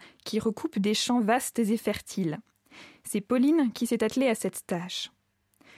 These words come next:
Puis nous nous demanderons si la canalisation de la colère est pour l'homme une voie d'accès au bonheur. Et comment alors y parvenir ?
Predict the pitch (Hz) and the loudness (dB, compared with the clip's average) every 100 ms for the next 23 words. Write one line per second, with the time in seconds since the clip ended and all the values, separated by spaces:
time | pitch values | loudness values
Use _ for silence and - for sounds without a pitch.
0 | - _ - 320 330 349 269 294 285 277 | -20 _ -2 2 6 6 6 4 4 2
1 | 403 - 233 196 - 214 226 240 240 233 | 0 2 2 2 2 4 4 4 2 2
2 | 302 262 202 180 247 233 277 277 - - | 2 4 2 2 2 4 2 -2 -10 -18
3 | - 247 285 285 285 302 269 247 220 190 | -4 -2 2 4 6 6 4 4 4 4
4 | 233 196 233 - - 226 208 196 208 208 | 4 4 0 -2 0 0 2 2 4 4
5 | 180 175 - _ - - - 262 - 277 | 2 -2 -10 _ -20 -14 -2 -2 2 4
6 | 311 302 226 254 - 220 214 220 208 214 | 4 4 4 2 0 0 2 2 2 4
7 | 196 175 - | 4 0 -6